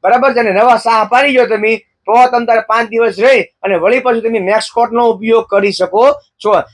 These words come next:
Maxcode-નો ઉપયોગ તમારે કેવી રીતે કરવાનો છે કે જે ખેડૂત મિત્રોને ઓરવીન વાવેતર કરવાનું છે,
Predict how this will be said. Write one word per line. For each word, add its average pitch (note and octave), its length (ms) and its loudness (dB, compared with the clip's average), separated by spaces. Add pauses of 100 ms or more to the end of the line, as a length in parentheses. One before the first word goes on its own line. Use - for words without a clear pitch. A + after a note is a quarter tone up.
Maxcode-નો C4 640 -2
ઉપયોગ B3+ 260 -2
તમારે A#3+ 240 0
કેવી B3+ 220 0
રીતે B3+ 180 -4
કરવાનો A3+ 280 0
છે G#3 180 -2 (220)
કે G#3 160 -4
જે G#3 320 0
ખેડૂત A#3 260 -2
મિત્રોને A#3 420 0 (220)
ઓરવીન B3+ 600 0
વાવેતર A3 520 0
કરવાનું F#3 480 0
છે, F#3+ 200 -2